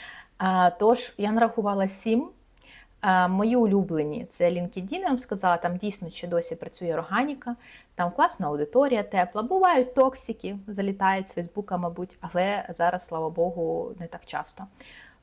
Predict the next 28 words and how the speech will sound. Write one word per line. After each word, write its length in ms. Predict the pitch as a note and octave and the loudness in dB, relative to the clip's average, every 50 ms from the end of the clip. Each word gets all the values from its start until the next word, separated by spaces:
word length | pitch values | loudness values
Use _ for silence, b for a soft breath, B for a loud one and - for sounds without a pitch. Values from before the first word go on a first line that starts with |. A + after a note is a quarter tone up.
| _ | _
А, 100 | - F3+ F3 F3 E3+ E3+ E3+ E3 E3 E3 | -4 -2 0 0 0 0 -2 -2 -2 -2
LinkedIn, 920 | E3+ F3 F3 F3 - _ - - F#3+ F#3 F3+ E3 E3 F3 G#3+ C4+ E4+ G4 F4+ - _ _ _ | -4 -4 -6 -8 -10 _ -12 -8 -6 -6 -6 -6 -2 0 0 0 0 0 -4 -10 _ _ _
а, 80 | F#3 | 2
TikTok 680 | F#3 F3+ F3 F3 E3+ E3+ - C4 - - - F3 D#3 - - - _ _ _ _ _ _ | 4 4 4 4 2 0 -2 -4 0 2 4 4 4 2 -4 -16 _ _ _ _ _ _
покинула, 720 | - B3+ B3+ B3+ - C#4 D4+ D#4+ D4+ B3 G3+ E3 - - - - | 0 0 2 2 0 -2 -2 0 2 2 2 2 0 -2 -4 -6
тому 260 | F#3 F#3+ G#3 A3 A#3+ | -4 0 2 2 0
що 580 | A3+ - - - - A3 G#3+ G#3 G3+ F#3 - - | 0 -4 -4 -2 2 4 4 6 4 4 2 -2
або 220 | - G3 E4 G4 G#4+ | -4 -2 -2 0 0
моя 160 | C4+ F#3+ F#3+ - - | 0 0 -2 -4 -10
сторінка 520 | - - - G3+ G#3+ D4 D#4+ C#4 - A3 | -16 -10 -4 -4 -2 -2 -2 -4 -4 -6
в 60 | G3 | -4
бані, 340 | F3+ F3+ F3 F3 F3 F3 F3 | -2 -2 -2 -2 -2 -4 -6
або 160 | G3 G#3+ C4+ | -6 -4 -2
я 60 | C#4 B3 | -2 -2
не 120 | G3 E3+ | -2 -2
знаю, 400 | E3+ F#3 G3 A#3 B3+ A#3+ G3+ F#3 | -4 -4 -2 -2 -2 -2 -2 -4
можливо, 380 | F3+ F#3 G3 - - B3+ B3 B3 | -6 -8 -4 2 4 4 4 4
треба 280 | B3 F#3+ F3+ F3 E3+ | 2 0 -2 0 -2
іншу 360 | E3 - G#3 A3+ A3+ - G#3 | -2 0 0 -2 -2 -2 -4
зробити, 420 | F3+ F3 F3 E3+ F3 E3+ E3 - E3 | -8 -8 -8 -6 -6 -6 -6 -6 -8
взагалі 300 | E3 F3+ E3+ G#3+ A3+ A#3 | -10 -8 -6 -6 -4 -4
з 60 | F#3+ | -4
іншого 360 | F#3+ F#3 - - E3 E3 E3 | -4 -6 -6 -6 -8 -8 -6
номера 440 | D#3 D3+ F3 G#3+ G3+ F#3 F3 F3 F3 | -6 -4 -4 -4 -4 -4 -6 -6 -8
радять, 340 | E3+ E3+ E3+ E3+ E3 D#3+ - | -8 -8 -8 -8 -10 -8 -4
з 40 | G3 | -4
іншого 260 | G3+ F#3+ - E3+ D#3+ | -4 -2 -2 -4 -6
телефону. 640 | - - E3 D#3+ E3 - - - D#3 G3 A3 G3 D#3+ | -6 -8 -10 -10 -12 -10 -2 2 2 2 2 0 -6